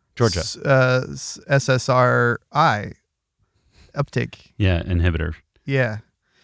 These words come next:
Speaker 2: Syrians, then, I'm putting that in, inking it in.
Speaker 1: Okay, great. Now, thirty-six down is calling out to me. Thirty, David is
Speaker 2: Okay,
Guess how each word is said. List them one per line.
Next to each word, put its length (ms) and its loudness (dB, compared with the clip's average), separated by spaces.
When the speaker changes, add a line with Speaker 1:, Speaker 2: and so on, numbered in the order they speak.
Speaker 2:
Syrians, 680 2
then, 260 2
I'm 140 0
putting 260 0
that 140 2
in, 400 0
inking 340 -4
it 120 -2
in. 240 -2
Speaker 1:
Okay, 360 4
great. 560 2
Now, 260 4
thirty-six 500 2
down 400 0
is 120 -6
calling 340 2
out 160 -2
to 100 -4
me. 380 -2
Thirty, 240 -10
David 680 -8
is 120 -20
Speaker 2:
Okay, 380 -18